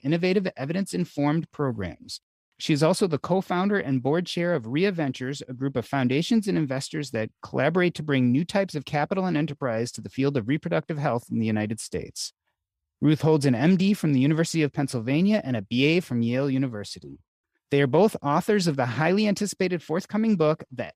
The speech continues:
X X Edge, Unlocking Higher Returns and Lower Risk, which will be available June twenty-first. Patience and Ruth, welcome to Earn and Invest.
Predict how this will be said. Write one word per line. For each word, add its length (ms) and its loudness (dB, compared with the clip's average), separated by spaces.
X 280 -4
X 300 -2
Edge, 440 0
Unlocking 520 0
Higher 340 0
Returns 560 -2
and 260 -6
Lower 220 0
Risk, 420 -4
which 200 -6
will 80 2
be 160 2
available 480 2
June 400 0
twenty-first. 760 -6
Patience 380 2
and 140 4
Ruth, 340 2
welcome 480 2
to 200 -4
Earn 240 -2
and 160 -2
Invest. 580 -2